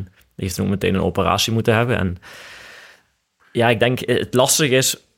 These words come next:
met wielrennen is dat je, en dat komt weer terug ook naar die impact waar we het net over gehad hebben. Je kunt heel snel weer gaan fietsen. Dus als jij je,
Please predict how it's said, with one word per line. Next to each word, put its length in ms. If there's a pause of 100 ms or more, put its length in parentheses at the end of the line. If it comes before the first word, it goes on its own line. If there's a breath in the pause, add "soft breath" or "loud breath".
(140)
met 240
wielrennen 420
is 100
dat 200
je, 320
en 60
dat 100
komt 160
weer 100
terug 240
ook 60
naar 100
die 120
impact 400
waar 120
we 40
het 160
net 80
over 100
gehad 240
hebben. 220
Je 100
kunt 260
heel 220
snel 280
weer 160
gaan 140
fietsen. 400 (540)
Dus 160
als 100
jij 200
je, 360